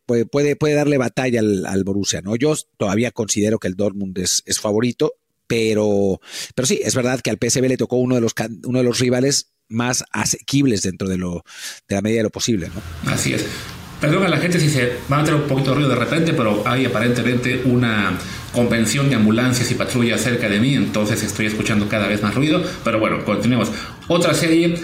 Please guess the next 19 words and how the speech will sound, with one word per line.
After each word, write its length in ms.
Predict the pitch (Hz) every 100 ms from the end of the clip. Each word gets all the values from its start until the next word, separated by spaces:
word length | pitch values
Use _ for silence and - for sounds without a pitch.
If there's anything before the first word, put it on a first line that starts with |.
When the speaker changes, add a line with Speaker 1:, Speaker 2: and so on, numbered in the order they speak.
| - - -
Speaker 2:
eh, 320 | 269 262 220 202
interesante 680 | 185 185 185 226 214 196
en 80 | 175
nombre, 380 | 202 185 185 208
pero 240 | - -
sí, 180 | - 110
muy 240 | 104 127
desbalanceada: 680 | 131 107 104 101 170 180 -
la 140 | 113
Lazio 400 | 104 139 - 147
contra 280 | 139 131 135
el 180 | - 107
Bayern 260 | 110 110 104
Múnich. 420 | 98 87 87 -
Speaker 1:
No, 140 | 101
bueno, 200 | 82 71 -
es 100 | 95
muy 220 | 95 85
desbalanceada. 580 | 82 82 82 - -